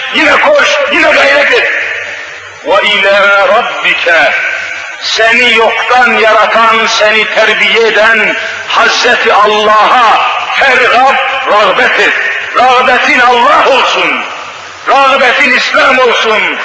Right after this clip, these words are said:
rağbetin cennetü cemalullah olsun. Bakınız, Yunus Emre'ye sorarsanız daha fazla, daha ince ve daha derin bir nokta ortaya çıkıyor.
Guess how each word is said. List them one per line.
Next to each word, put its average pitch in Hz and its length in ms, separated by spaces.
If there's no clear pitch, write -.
rağbetin 240 1120
cennetü 220 920
cemalullah 180 800
olsun. 131 340
Bakınız, 185 640
Yunus 220 640
Emre'ye 196 500
sorarsanız - 760
daha 185 260
fazla, 180 540
daha 190 260
ince 170 640
ve 185 140
daha 175 320
derin 170 320
bir 156 140
nokta 160 240
ortaya 127 280
çıkıyor. 113 380